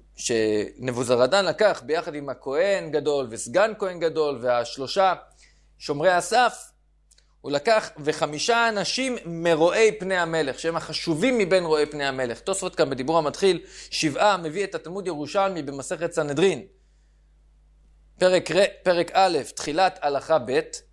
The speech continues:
שהיו השבעה רואי פני המלך מחולקים. חמישה היו רואי פני המלך החשובים מביניהם, ועוד שניים היו סופרי הדיינים. היו כותבים.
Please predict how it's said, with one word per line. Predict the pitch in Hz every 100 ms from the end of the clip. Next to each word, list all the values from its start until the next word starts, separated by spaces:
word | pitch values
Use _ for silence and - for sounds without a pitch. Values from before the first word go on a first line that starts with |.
| _ _ - -
שהיו | - - 123 120 127 185 208 190 - - _ -
השבעה | 127 - 143 131 196
רואי | 175 165
פני | 170 185
המלך | 180 202 190
מחולקים. | 170 143 165 156 208 160 - _ _ _
חמישה | - 143 151 - 233 180 127
היו | 139 185 156
רואי | 147 160 160
פני | 156 143
המלך | 147 147 127
החשובים | 117 135 127 135
מביניהם, | 156 165 180 202 233 233 _ _
ועוד | 156 196
שניים | - 214 240 220
היו | 202 226
סופרי | - 202 170 - 165 165 226 262 269 202
הדיינים. | 180 175 180 185 190 139 _ _ _ _ _ _ _
היו | - 196
כותבים. | 196 202 254